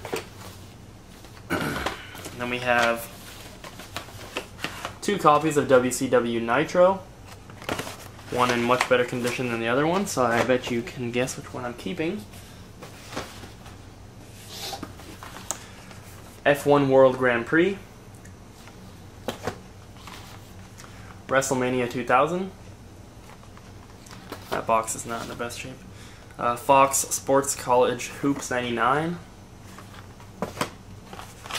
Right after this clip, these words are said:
N B A Hang Time. And it's gonna be really weird for me to say this, or for you guys to hear me say it, but I actually used to love this game when I was a kid. I played it all the time,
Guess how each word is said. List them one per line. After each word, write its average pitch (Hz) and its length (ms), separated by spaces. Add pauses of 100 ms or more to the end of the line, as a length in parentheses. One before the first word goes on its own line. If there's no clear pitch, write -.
(160)
N 131 140
B 127 160
A 113 40
Hang 147 340
Time. 117 420 (500)
And 117 300
it's - 160
gonna 170 100
be 151 60
really 139 220
weird 139 240
for 139 100
me 127 140
to 113 80
say 156 280
this, 123 300
or 117 80
for 120 140
you 127 100
guys 120 160
to - 80
hear 139 160
me 139 80
say 117 260
it, 110 140
but 113 280 (300)
I 117 100
actually 131 260
used 131 140
to 123 80
love 127 420
this 120 160
game 120 180
when 117 80
I 117 60
was 113 120
a 113 40
kid. 127 240
I 117 80
played 120 200
it - 160
all 127 260
the 120 60
time, 120 420